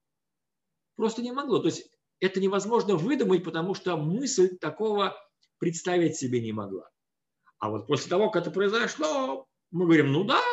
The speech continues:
да, было, не было, можно об этом спорить, но сама мысль не является абсурдом. Это я к тому, что пророчество – это основа основ иудаизма. И поэтому то, что у нас были пророки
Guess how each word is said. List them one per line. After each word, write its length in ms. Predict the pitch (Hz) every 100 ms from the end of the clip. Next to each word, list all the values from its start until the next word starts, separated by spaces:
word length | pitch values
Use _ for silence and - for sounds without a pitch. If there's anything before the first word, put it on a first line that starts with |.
| 466 320
да, 300 | 131 175 262
было, 340 | 147 185 214
не 200 | 127 208
было, 160 | 202 143
можно 240 | 156 156
об 80 | 156
этом 140 | 202
спорить, 520 | 196 - 294 214 143 - _ _ -
но 140 | 151
сама 340 | 156 180 190
мысль 380 | 190 226 - 170
не 340 | 156 156 175 175
является 680 | 151 151 151 156 - 120
абсурдом. 380 | 110 - 101 - _ _ _ _ _ _ _ _ _ _ _ - -
Это 220 | 165 170
я 100 | 185
к 100 | -
тому, 480 | 175 208 220 196 - _ _ _
что 280 | - - 160
пророчество – 1160 | - 147 143 190 214 - 135 - 117 127 - _ _ _ _ _ _ _ -
это 320 | 185 185 175
основа 920 | 175 151 139 - 131 123 233 247 151
основ 320 | 120 - 110 107
иудаизма. 440 | 101 101 87 - -
И 100 | 110
поэтому 440 | 120 151 175 151
то, 200 | 147 214
что 160 | 196 175
у 40 |
нас 420 | 170 160 117 101
были 280 | 107 175 208
пророки 640 | 160 135 127 117 - -